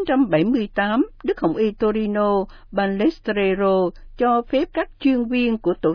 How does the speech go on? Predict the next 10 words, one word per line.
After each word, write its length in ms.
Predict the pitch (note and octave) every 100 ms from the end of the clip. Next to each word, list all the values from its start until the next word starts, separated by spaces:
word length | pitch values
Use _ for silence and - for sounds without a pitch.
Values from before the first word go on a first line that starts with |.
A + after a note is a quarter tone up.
| -
chức 240 | D4 -
nghiên 320 | C#4+ B3 A3+ G3+
cứu 380 | A#3+ A#3+ C#4 G4+ - -
tấm 220 | B3+ D#4 G#4
khăn 300 | - C4 B3+
liệm 280 | F3+ E3 D3+ F#3 - -
phân 240 | - B3 A3+
tích 160 | - -
khăn 340 | - C#4+ A#3
liệm. 280 | F#3 D#3+